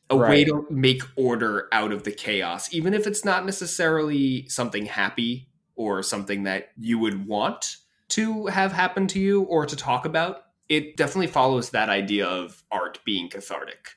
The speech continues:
Speaker 1: Like, for the artist, I mean. Like,
Speaker 2: Right, right.
Speaker 1: it's cathartic for
Speaker 2: And,
Speaker 1: us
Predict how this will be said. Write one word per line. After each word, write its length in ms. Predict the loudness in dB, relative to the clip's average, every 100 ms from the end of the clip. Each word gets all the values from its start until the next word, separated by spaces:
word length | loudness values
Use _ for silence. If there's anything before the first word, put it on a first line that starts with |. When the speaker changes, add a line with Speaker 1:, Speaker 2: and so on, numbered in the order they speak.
| _ _ _ 2
Speaker 1:
Like, 200 | 4 4 2
for 160 | 4
the 80 | 6
artist, 420 | 6 4 0 -4
I 60 | -6
mean. 200 | -8 -12 -16 _ _ -6
Like, 320 | -2 0 -2 4
Speaker 2:
Right, 220 | 6 6 2
right. 140 | -2
Speaker 1:
it's 100 | 2
cathartic 360 | 2 4 2 2
for 140 | 6
Speaker 2:
And, 120 | 6
Speaker 1:
us 60 | 6